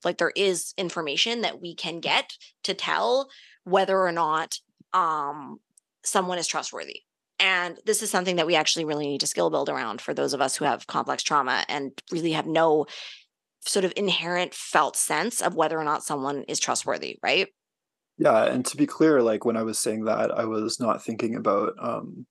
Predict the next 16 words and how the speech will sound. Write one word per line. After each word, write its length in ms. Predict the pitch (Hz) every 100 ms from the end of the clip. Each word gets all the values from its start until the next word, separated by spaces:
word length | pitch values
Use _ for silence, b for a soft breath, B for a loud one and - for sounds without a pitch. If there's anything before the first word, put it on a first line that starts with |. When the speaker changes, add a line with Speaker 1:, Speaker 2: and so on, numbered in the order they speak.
| _
Speaker 2:
abusive 600 | 123 104 113 107 - 98
scenarios 680 | - - - 110 127 156 143
where 120 | 117
people 300 | 101 110 110
are 80 | 104
sort 180 | - 110
of, 120 | 107
like, 140 | 110 -
purposefully 520 | 110 - 101 - 107
trying 240 | - 98
to 100 | -
control 440 | - 113 - 98 104
and 100 | -
hurt 240 | - - _ 214
Speaker 1:
Mm-hmm. 100 | 185
Speaker 2:
others. 400 | 170 165 202